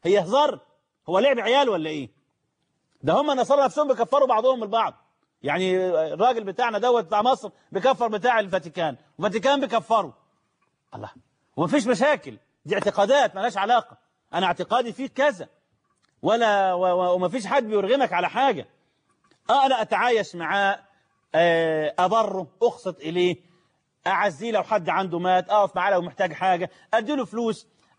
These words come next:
أساعده، أعمل أي حاجة، مفيش مشكلة، أبره وأقسط إليه. لكن أدخله الجنة؟ مش بتاعت أبويا والله الجنة دي، دي لها أحكام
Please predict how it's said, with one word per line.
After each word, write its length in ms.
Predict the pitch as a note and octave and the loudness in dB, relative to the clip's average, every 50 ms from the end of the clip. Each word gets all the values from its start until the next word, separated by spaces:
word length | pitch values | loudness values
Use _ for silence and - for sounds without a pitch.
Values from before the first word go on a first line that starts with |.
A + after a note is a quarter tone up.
| _ | _
أساعده، 540 | A#3 A#3+ - D4+ D4 B3+ B3+ G#3 A#3 B3 A#3 | -2 0 2 2 2 2 0 -4 -6 -4 -4
أعمل 360 | C#4 D4+ D4+ C#4+ C#4 C4 B3+ | -2 -2 0 -2 -2 -2 0
أي 200 | C4 D#4 E4 C#4+ | 0 0 0 0
حاجة، 280 | - B3 C#4+ C4+ A3 G#3+ | -2 0 -2 -2 -2 -2
مفيش 240 | G3+ E3+ C#4 A3 A3 | -6 -8 -12 -12 -10
مشكلة، 420 | A3+ G#3 - - B3+ A#3+ F3+ B2 - _ _ _ _ _ - | -12 -12 -6 -2 0 0 0 -2 -10 _ _ _ _ _ 0
أبره 420 | G3 G#3 C4+ D4+ D4 C#4 C4 F3+ | 0 2 2 2 0 0 -2 -4
وأقسط 400 | A3 B3+ C4 - - G#3 G3 - | -2 -4 -4 -4 -6 -14 -14 -10
إليه. 280 | G3 G3 F#3+ F3+ D#3+ - _ _ - | -8 -4 -4 -4 -4 -6 _ _ -6
لكن 140 | F3+ F#3 A3+ | -2 0 0
أدخله 340 | A3+ A#3 - - D#4 D#4+ D4+ | 0 0 0 2 0 0 2
الجنة؟ 340 | A3 C4+ D#4 E4 E4 D#4 G#3 | 2 2 0 2 0 -4 -4
مش 140 | G3+ G#3 F3 | -6 -12 -10
بتاعت 240 | G#3+ C#4+ C#4 C#4+ | -4 -4 -2 -2
أبويا 260 | A#3 B3 C#4 C#4+ C4 A#3+ | -2 -2 0 0 2 2
والله 260 | A3 G#3 G#3+ A#3+ A3+ | 2 2 2 0 -2
الجنة 320 | G#3 F3+ A3+ A3+ G3+ F3+ | 0 0 -2 -2 -2 -4
دي، 200 | D#3+ E3+ F3 F3 _ _ _ _ _ _ _ _ _ _ _ _ _ _ _ _ _ _ _ _ _ _ _ _ _ | -8 -10 -12 -14 _ _ _ _ _ _ _ _ _ _ _ _ _ _ _ _ _ _ _ _ _ _ _ _ _
دي 100 | - F3 G#3 | -2 2 2
لها 200 | C#4 C#4 C4 A#3+ | 4 4 2 2
أحكام 500 | - - - B3+ C4+ C4 G#3+ C3+ G#2 | 0 -2 -2 0 0 0 -2 -4 -12